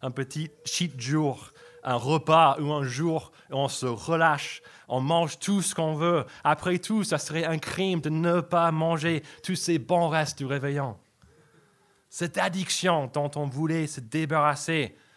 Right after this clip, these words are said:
avons-nous réussi ? Ou est-ce que notre dernière cigarette, notre dernière gorgée d'alcool, ou notre dernière fois devant la pornographie n'était pas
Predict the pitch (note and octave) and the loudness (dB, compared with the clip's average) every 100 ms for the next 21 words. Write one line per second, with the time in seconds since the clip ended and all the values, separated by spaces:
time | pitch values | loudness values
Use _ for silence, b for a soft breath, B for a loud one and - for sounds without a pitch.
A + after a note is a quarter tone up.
0 | b b b - B2 C#3+ D3 C3+ C#3 D3 | b b b -10 -6 -4 -4 -4 -4 -6
1 | C#3+ F#3+ E3 - _ _ _ _ _ _ | -8 -10 -10 -14 _ _ _ _ _ _
2 | - _ _ - A#2 C3+ C#3 C#3+ C#3+ C#3+ | -20 _ _ -12 -2 0 0 0 0 0
3 | D3 B2+ C#3 C#3 C#3+ C#3+ B2+ - C3+ C3+ | -2 0 2 2 2 0 0 -4 0 2
4 | C#3+ C3+ - - b b b b - B2+ | 2 0 -8 -18 b b b b -4 0
5 | C#3 - C#3 C3 C#3+ C#3+ D3 C#3+ B2+ - | 0 -2 -4 0 2 4 4 2 2 -4
6 | A2+ D3 D3 B2+ C#3 C3 C3+ C3 C#3+ C#3 | -2 0 0 0 0 2 0 0 0 0
7 | F#2+ - b b _ - - B2+ C3+ - | 0 -10 b b _ -16 -6 -2 -2 -4
8 | A#2+ C#3 D3 D3 C3+ - C#3+ C#3 B2 A2+ | -2 2 4 2 0 0 2 2 2 0
9 | C#3 C#3 B2+ B B B2 A2+ C#3 C3+ B2+ | 0 -2 -4 B B -2 -2 -2 -2 -2
10 | C3 - D3+ A#2 B2+ A#2+ D3+ D3 B2+ - | -4 -4 -4 -4 -6 -2 2 2 2 -4